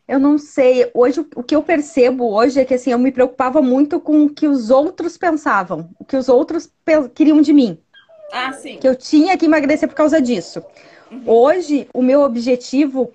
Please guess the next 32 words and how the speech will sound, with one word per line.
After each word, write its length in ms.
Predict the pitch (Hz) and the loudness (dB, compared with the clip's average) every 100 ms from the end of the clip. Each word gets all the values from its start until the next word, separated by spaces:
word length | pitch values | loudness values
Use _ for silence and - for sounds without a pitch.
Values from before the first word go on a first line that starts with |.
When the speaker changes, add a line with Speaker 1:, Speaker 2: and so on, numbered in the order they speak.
| _ | _
Speaker 1:
quando, 400 | 247 220 240 - | -2 0 -2 -2
ah, 200 | 208 - | -4 -4
ah, 140 | 202 - | -8 -8
eu, 240 | - 202 - | -10 -12 -8
até 280 | - 240 269 | -6 -2 -2
agora, 340 | 294 254 254 254 | 0 0 -2 -4
eu 140 | 214 | -4
comecei 320 | 285 254 269 | -2 -2 -2
a 40 | 277 | -2
fazer 220 | 277 277 | 0 0
o 80 | 277 | -2
curso, 500 | 262 269 285 - 381 | -2 -2 -2 -4 -2
né, 280 | 269 254 - _ | -2 -2 -6 _
que 100 | 254 | -10
tu 140 | 302 | -6
Speaker 2:
Uhum. 140 | 254 254 | -6 -2
Speaker 1:
tem 180 | 240 226 | -4 -2
também, 300 | 233 220 247 | -4 -4 -2
que 60 | |
é 40 | 277 | 0
o 80 | 240 | 2
Emagreça 460 | 247 226 220 269 | 2 0 -4 -4
Motivado. 680 | 233 240 226 196 170 190 381 - _ _ | -6 -6 -4 -2 -2 -4 -10 -12 _ _
Speaker 2:
Sim. 240 | 254 208 214 | -18 -16 -6
Speaker 1:
E 80 | 254 | -2
aí 200 | 247 269 | 0 2
lá 180 | 254 262 | 0 0
tem, 380 | 339 254 269 320 - | 0 0 0 -8 -10
né, 220 | 240 233 | -6 -2
pra 140 | 254 | -2
gente 260 | 254 240 285 | -2 -4 -2
preencher 640 | 254 254 269 277 233 269 | -2 -2 -4 -2 -2 -2